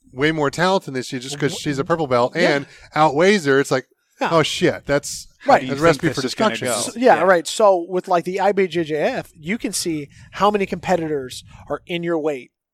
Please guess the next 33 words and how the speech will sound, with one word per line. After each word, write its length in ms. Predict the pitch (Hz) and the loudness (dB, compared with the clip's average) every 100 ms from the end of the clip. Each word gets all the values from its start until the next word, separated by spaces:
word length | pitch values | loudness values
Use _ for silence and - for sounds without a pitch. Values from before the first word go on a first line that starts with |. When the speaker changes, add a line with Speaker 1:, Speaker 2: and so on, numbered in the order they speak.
| _ | _
Speaker 2:
before 460 | 160 156 - 175 175 | -10 -8 -8 -4 -4
you 120 | 175 | -4
even 180 | 170 151 | -8 -8
get 180 | 147 139 | -8 -10
there. 200 | 113 - | -12 -18
So 160 | - 160 | -12 -10
everyone 420 | 156 180 214 214 | -6 -2 -2 -2
signs 320 | 208 196 175 | 0 -2 2
up. 180 | 185 180 | 2 0
You 120 | 160 | -4
can 140 | 175 180 | -10 -8
see 160 | 185 | -6
the 100 | 170 | -8
fucking 280 | - 165 151 | -6 -6 -6
breakdown 720 | 135 156 180 196 180 175 175 - - - - | -6 -4 -2 0 0 0 -2 -8 -20 -18 -12
of 100 | 120 | -10
how 240 | - 160 | -4 -4
many 160 | 180 180 | -4 -6
people 320 | 190 185 175 | -6 -4 -2
are 100 | 160 | -2
in 100 | 151 | -4
each 200 | 165 165 | -8 -10
weight, 380 | 165 160 160 - - - | -4 -4 -4 -10 -18 -12
and 160 | 160 | -2
those 180 | 165 185 | 0 0
people 260 | - 180 185 | -2 -2 -2
are 100 | 160 | 0
guaranteed. 320 | 170 165 175 | -4 -4 -6
Like, 140 | 147 - - | -6 -12 -20
you 220 | - 208 | -6 -4
can't 420 | 262 - 254 240 165 | -4 -4 -4 -6 0
go 340 | 160 170 196 | 2 4 2
from, 560 | - 180 151 139 135 | -2 -4 -4 -4 -10